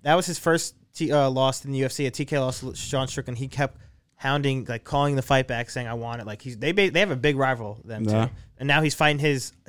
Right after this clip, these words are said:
Speaker 1: teammate and gets finished by him. I mean, not, well, he didn't obviously think he was gonna get finished, but do you think that had, uh, something to do? 'Cause Sean Strickland was in the corner, like, yelling shit.
Speaker 2: Yeah.
Speaker 1: Like
Speaker 2: You think, was it, what do you mean? Have something to do with the ego of him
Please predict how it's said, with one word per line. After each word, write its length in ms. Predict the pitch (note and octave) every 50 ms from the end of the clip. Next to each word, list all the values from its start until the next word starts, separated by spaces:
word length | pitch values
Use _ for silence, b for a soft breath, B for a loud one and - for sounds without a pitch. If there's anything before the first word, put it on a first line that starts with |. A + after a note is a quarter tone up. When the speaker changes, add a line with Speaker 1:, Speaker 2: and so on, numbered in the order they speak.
| - -
Speaker 1:
teammate 440 | - D3 C#3 D3 D#3+ E3+ F#3 - - _ _ _ _ -
and 80 | D3 D3+
gets 220 | C#3+ C#3+ - -
finished 380 | - - - - D3 D3 D3 -
by 120 | C#3+ C#3+
him. 280 | C#3 C#3+ C#3+ D#3+ F#3 F3+ _ _ _ -
I 60 | -
mean, 220 | D#3+ D#3+ D3 C#3 - C#3
not, 280 | D3 D3 C3+ - -
well, 140 | B2+ C3 B2
he 100 | B2+ C3+
didn't 160 | B2+ A#2 G#2
obviously 300 | F#2+ A2 G#2+ G#2 - -
think 80 | A2+ A2
he 20 |
was 100 | A2 G#2
gonna 120 | - G#2+ G2+
get 100 | F2+ -
finished, 340 | - D#3+ D#3 A#2 G#2+ -
but 240 | - A2 G#2+ G#2+ -
do 280 | _ _ _ _ - D3
you 20 |
think 140 | D3+ D#3+ C#3+
that 100 | D3 C3+
had, 180 | D3+ D#3+ D3+ C#3+ B2+ D3 C#3+ C#3
uh, 200 | A#2 C3 C3 B2+ B2+
something 240 | - D3+ D3 D3 C#3
to 80 | C#3+
do? 60 | D#3
'Cause 300 | D#3+ - E3+ D3+ C3+ - b b b b
Sean 220 | - - G3 A#3+ C4
Strickland 260 | - D#4+ C#4+ - A#3
was 100 | F#3+ E3+
in 60 | G3 F#3+
the 60 | F3
corner, 300 | - - F#3+ F#3 E3+ -
like, 140 | A#2+ - -
yelling 380 | - D3 D#3+ D#3+ D3 C3 B2 -
shit. 280 | - - A2+ G2+ - _ _ _ _ -
Speaker 2:
Yeah. 200 | A2+ A2+ A2+ A2+
Speaker 1:
Like 80 | C3 C3+
Speaker 2:
You 60 | C3+
think, 180 | C#3 D3 B2+ B2+
was 160 | C#3 C3+ B2
it, 80 | C3 A#2
what 140 | G2+ A2+ - _ _ _ _ _ _ - E3+ E3+
do 40 |
you 60 | E3+ D3
mean? 140 | C#3+ C3 A#2+
Have 180 | B2+ C3+ C3+
something 220 | - D#3+ C#3 C#3 C#3+
to 80 | C3+
do 100 | C3 C3
with 120 | C3 B2 -
the 100 | A#2+ - -
ego 400 | C3 C#3+ D3+ C#3+ E3+ E3+ F3+ - -
of 120 | C3 A#2
him 380 | - C#3+ C#3 C3+ B2+ B2 B2